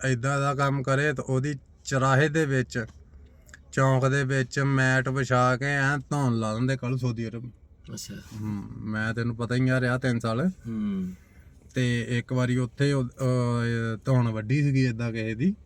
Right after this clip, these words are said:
Speaker 2: ਠੀਕ ਆ।
Speaker 1: ਤੇ ਅਸੀਂ ਆਏ ਏਦਾਂ ਕੰਮ ਤੋਂ, ਮੁੰਡਾ ਕਹਿੰਦਾ "ਚੱਲੀਏ ਦੇਖਣ।"
Speaker 2: ਅੱਛਾ।
Speaker 1: ਮੈਂ ਕਿਹਾ "ਛੱਡ ਪਰੇ ਯਾਰ," ਮੈਂ ਕਿਹਾ ਕਿ ਨਹੀਂ। ਤੇ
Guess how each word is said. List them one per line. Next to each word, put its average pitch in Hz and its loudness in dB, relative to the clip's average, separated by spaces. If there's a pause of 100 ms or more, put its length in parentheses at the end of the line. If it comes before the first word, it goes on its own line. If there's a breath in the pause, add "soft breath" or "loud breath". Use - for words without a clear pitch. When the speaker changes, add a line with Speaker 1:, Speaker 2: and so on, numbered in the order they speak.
(180)
Speaker 2:
ਠੀਕ 90 -14
ਆ। - -18
Speaker 1:
ਤੇ 120 2
ਅਸੀਂ 120 4
ਆਏ 117 0
ਏਦਾਂ 127 -2
ਕੰਮ 117 -2
ਤੋਂ, 131 0
ਮੁੰਡਾ 120 4
ਕਹਿੰਦਾ 131 0
"ਚੱਲੀਏ 120 0
ਦੇਖਣ।" 107 -2 (340)
Speaker 2:
ਅੱਛਾ। 95 -10 (120)
Speaker 1:
ਮੈਂ 117 2
ਕਿਹਾ 123 2
"ਛੱਡ 110 -2
ਪਰੇ 110 -6
ਯਾਰ," 110 -4
ਮੈਂ 101 -10
ਕਿਹਾ 107 -12
ਕਿ 117 -6
ਨਹੀਂ। 123 0 (760 loud breath)
ਤੇ 117 0